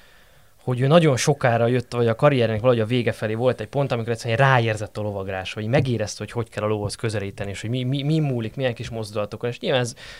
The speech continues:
most vagy igaz, vagy nem, vagy egy picit kiszínezi az ember utólag, vagy, vagy jobban megideologizálja utólag, és utána azt mondta, hogy utána viszont nem is volt verőhibája többet nemzetközi versenyen, mert egyszerűen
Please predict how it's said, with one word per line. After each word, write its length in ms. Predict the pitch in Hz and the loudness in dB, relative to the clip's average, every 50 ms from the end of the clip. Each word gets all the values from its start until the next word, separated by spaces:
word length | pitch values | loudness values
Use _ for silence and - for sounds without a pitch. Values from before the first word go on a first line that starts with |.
| - - | -20 -16
most 160 | - - - - _ _ - - - _ - - _ _ - | -16 -16 -18 -18 _ _ -20 -20 -20 _ -20 -20 _ _ -8
vagy 240 | 139 127 120 117 | -4 -4 -2 -2
igaz, 260 | 131 131 120 113 101 95 | -2 0 0 -2 -2 -2
vagy 180 | 120 120 110 | -2 -2 0
nem, 180 | 110 123 135 135 | 2 0 0 2
vagy 140 | 120 120 117 | 0 -2 -4
egy 100 | 110 - | -4 -6
picit 360 | - 120 - - 110 - 110 113 120 | -8 -8 -8 -10 -12 -12 -16 -18 -14
kiszínezi 500 | - - 156 - - 147 139 135 127 131 | -8 -6 -6 -4 -2 0 2 2 2 2
az 100 | 127 123 | 2 2
ember 200 | 131 127 123 127 | 2 2 2 2
utólag, 360 | 135 131 123 131 120 120 113 | 2 2 2 2 0 0 0
vagy, 160 | 107 107 104 101 | 0 -4 -4 -2
vagy 160 | 107 104 104 | -4 -2 0
jobban 300 | 123 127 120 117 127 123 | 0 0 2 2 2 4
megideologizálja 760 | 127 131 135 139 135 135 135 135 131 135 131 139 135 135 143 | 2 2 2 2 4 4 4 2 2 4 6 6 6 6 6
utólag, 300 | 147 - 170 156 151 135 | 4 4 6 6 6 6
és 140 | 127 - | 4 2
utána 240 | - 135 120 131 131 | -2 0 2 4 4
azt 120 | 127 - - | 4 4 2
mondta, 200 | 131 120 - 123 | -2 -4 -2 -2
hogy 80 | 135 | -4
utána 260 | 147 - 139 123 120 | -2 0 0 -2 -2
viszont 220 | 120 113 - 117 123 | -4 -6 -6 -6 -6
nem 80 | 117 113 | -6 -6
is 60 | - | -8
volt 160 | - 107 104 | -8 -8 -6
verőhibája 800 | 107 110 104 107 101 90 107 101 95 95 90 92 95 98 104 107 - | -4 -4 -4 -4 -6 -8 -10 -8 -8 -8 -6 -6 -6 -6 -8 -8 -8
többet 300 | - 110 101 104 104 - | -10 -8 -8 -8 -8 -6
nemzetközi 460 | - 107 110 107 110 - - 107 107 | -6 -6 -6 -6 -8 -8 -10 -6 -2
versenyen, 400 | 117 123 127 127 - 139 131 131 | 0 0 0 0 -2 -2 -4 -2
mert 140 | 123 123 123 | -2 -2 -2
egyszerűen 320 | 117 - - 123 123 117 | -4 -2 -4 -4 -4 -4